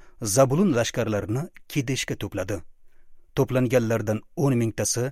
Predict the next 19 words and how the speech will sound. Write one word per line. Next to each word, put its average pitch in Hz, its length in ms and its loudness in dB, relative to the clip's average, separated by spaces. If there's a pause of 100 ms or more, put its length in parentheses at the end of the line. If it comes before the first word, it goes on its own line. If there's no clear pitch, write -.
(400)
Baraqqa 110 500 -2
ergashdi. 101 540 -4 (680)
Dobira 110 500 2
ham 202 220 0 (420)
ular 120 280 0
bilan 90 320 -6
bordi. 90 320 -4 (1500)
Birinchi 143 540 4
savol. 110 380 2 (1300)
Sizningcha, 123 540 0 (580)
Dobira 139 440 6
Isroil 160 520 4
tarixidagi 143 600 0
davrda 110 420 0 (220)
hakam 127 440 0
bo'lishi 101 280 -2
mumkinmidi? 110 640 -2 (1200)
Ikkinchi 143 500 4
savol. 127 400 2